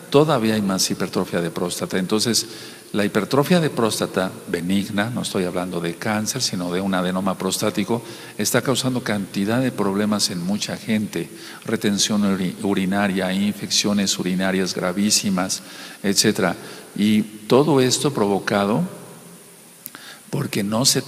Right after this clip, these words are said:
no se toma la suficiente cantidad de zinc o los suficientes alimentos, desde luego que tengan zinc. Entonces,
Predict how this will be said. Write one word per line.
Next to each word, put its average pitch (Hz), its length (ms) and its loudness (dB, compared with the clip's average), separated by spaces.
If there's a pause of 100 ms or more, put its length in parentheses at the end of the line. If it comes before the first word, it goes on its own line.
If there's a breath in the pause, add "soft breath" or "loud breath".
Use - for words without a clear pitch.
(320)
no 110 160 2
se 135 140 0
toma 120 300 2
la 113 120 2
suficiente 101 540 0
cantidad 104 440 0
de 98 140 2
zinc 147 340 2
o 120 60 2
los 101 140 2
suficientes 101 460 0
alimentos, 98 600 2
desde 95 200 -2
luego 98 240 2
que - 120 -4
tengan 92 520 0
zinc. 80 420 0 (540 loud breath)
Entonces, 104 760 2